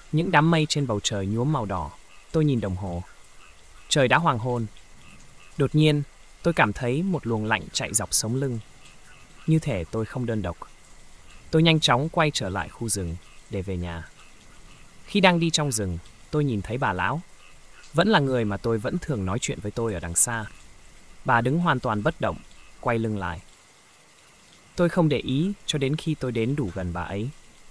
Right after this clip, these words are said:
Bà ấy không có chân, và bà ấy lơ lửng trên mặt đất. Bà ấy quay lại nhìn tôi.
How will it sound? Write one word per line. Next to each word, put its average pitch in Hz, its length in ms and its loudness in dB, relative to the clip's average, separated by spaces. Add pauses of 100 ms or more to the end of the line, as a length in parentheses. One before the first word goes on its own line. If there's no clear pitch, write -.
(220)
Bà 175 80 4
ấy 123 160 4
không 156 180 -2
có 123 120 -6
chân, 131 320 -2 (540)
và 131 100 2
bà 127 100 6
ấy 123 200 4
lơ 143 200 4
lửng 110 260 0
trên 110 180 -6
mặt 95 180 -4
đất. 135 140 -2 (680)
Bà 127 80 2
ấy 127 120 2
quay 139 200 0
lại 120 180 -2
nhìn 95 180 -4
tôi. 104 260 -4